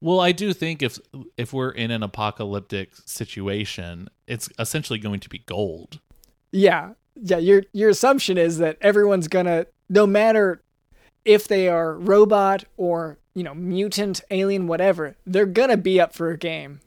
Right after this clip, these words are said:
Speaker 2: They're gonna shoot some hoops.
Speaker 1: They will understand basketballs as a currency.
Speaker 2: Yeah. So,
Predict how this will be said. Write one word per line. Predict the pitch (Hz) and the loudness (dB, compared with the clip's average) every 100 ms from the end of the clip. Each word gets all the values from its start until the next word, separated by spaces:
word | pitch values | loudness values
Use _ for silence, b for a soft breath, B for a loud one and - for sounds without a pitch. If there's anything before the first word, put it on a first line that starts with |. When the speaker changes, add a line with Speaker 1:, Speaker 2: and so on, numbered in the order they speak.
| _ | _
Speaker 2:
They're | 180 | -6
gonna | 180 170 | -6 -4
shoot | 185 170 | -6 -8
some | 160 | -8
hoops. | 143 165 175 - - _ _ | -10 -10 -10 -12 -12 _ _
Speaker 1:
They | 127 | -2
will | 123 120 | -2 0
understand | 117 113 - - 120 110 107 98 110 | -2 -6 -8 -8 -6 -4 -6 -10 -10
basketballs | 101 101 - 101 95 | -6 -6 -6 -10 -8
as | 95 | -10
a | 92 | -14
currency. | - 156 101 - - _ _ _ _ _ _ - | -12 -10 -10 -14 -20 _ _ _ _ _ _ -6
Speaker 2:
Yeah. | 160 123 _ _ _ _ - | -6 -6 _ _ _ _ -8
So, | - 180 170 160 | 0 2 2 -2